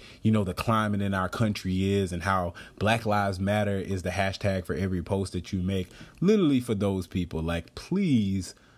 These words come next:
find something else to do. The, the literal fact that you're on your social media posting about this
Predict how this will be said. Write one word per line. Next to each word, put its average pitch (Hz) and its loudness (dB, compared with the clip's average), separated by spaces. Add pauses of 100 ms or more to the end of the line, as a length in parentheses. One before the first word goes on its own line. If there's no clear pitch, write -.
(140)
find 175 0
something 104 0
else 90 -2
to 76 -8
do. 76 -4 (120)
The, 101 -4
the 120 4
literal 151 2
fact 123 -2
that 92 -2
you're 107 2
on 98 0
your 92 0
social 95 -2
media 87 -2
posting 104 0
about 95 0
this 107 0